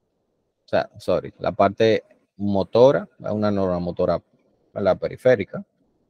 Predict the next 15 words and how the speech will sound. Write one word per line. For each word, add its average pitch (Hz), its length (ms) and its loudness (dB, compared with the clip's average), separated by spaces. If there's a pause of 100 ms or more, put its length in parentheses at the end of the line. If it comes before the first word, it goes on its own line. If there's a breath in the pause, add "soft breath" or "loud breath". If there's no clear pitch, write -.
(960)
porque 80 320 -4
es 78 60 -2
un 90 180 0
nervio 87 300 0
periférico, 101 600 2
o 104 40 0
sea, 87 140 -2
vamos 90 220 -2
a 85 40 -6
tener 92 160 0
sintomatología 90 680 0
de 87 300 -2
neurona 87 260 0
motora 85 300 -4
inferior. 98 460 2